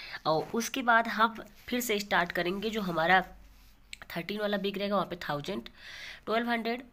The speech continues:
फ़ोर्टीन हंड्रेड, मतलब यहाँ पर टू हंड्रेड हम plus करने वाले हैं, फिर सिक्सटीन हंड्रेड, फिर हमने यहाँ पर थाउजेंड कर लिया है,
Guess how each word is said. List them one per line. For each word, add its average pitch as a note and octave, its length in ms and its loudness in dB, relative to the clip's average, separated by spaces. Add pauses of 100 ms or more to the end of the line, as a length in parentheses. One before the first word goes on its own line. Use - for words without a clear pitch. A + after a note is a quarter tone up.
फ़ोर्टीन G3 340 -2
हंड्रेड, A3 260 -2
मतलब G3 220 -2
यहाँ G3 120 2
पर G3 80 -4
टू A3 160 -4
हंड्रेड G#3 260 2
हम G#3 120 2
plus G3+ 220 2
करने G3+ 240 0
वाले F#3 240 2
हैं, G#3 160 -2
फिर G3+ 140 -4
सिक्सटीन G3 400 -2
हंड्रेड, G#3+ 340 2 (260)
फिर A3+ 120 -4
हमने G3 280 -4
यहाँ F3+ 260 0
पर A#3+ 100 -2 (100)
थाउजेंड D#3+ 300 0
कर D#3+ 120 -4
लिया D3+ 260 -4
है, D#3+ 160 -6